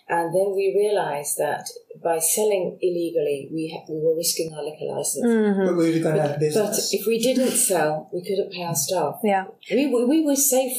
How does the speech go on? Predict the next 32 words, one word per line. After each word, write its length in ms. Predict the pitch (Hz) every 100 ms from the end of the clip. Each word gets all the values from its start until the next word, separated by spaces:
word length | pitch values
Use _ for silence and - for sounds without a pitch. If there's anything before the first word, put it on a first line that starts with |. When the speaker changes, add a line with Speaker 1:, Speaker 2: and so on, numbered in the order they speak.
| -
Speaker 1:
warm, 480 | 208 247 233 233 226
comfy, 540 | - 214 - 226 190
enjoying 380 | 202 196 214 208
a 100 | 190
great 240 | 208 196 -
spring 380 | - 208 190 175
and 120 | 170
whatever 420 | 175 175 175 - -
in 160 | 175 170
England. 400 | 180 139 131 135 -
Speaker 2:
Yeah. 220 | 220 190 - - _ _
Speaker 1:
People 280 | 208 226 269
here 220 | 233 220 190
didn't 240 | 175 180
have 140 | 170 147
any 180 | 147
support. 540 | 143 156 - 135 120 - -
Speaker 2:
Yeah. 200 | - 208 - _ -
Speaker 1:
They 140 | 208
were 140 | 220 202
losing 540 | 202 247 220 208 170
jobs 560 | 180 160 147 - - - _ _ _ -
everywhere. 600 | 170 156 147 139 135 - _ _ _ - -
And 200 | 185 180
so 360 | - 220 214 208
we 140 | 247
had 140 | 247 208
a 100 | 214
choice. 440 | 214 151 143 -
We 80 | 180
could 140 | 202 202
either 560 | 220 240 170 156 -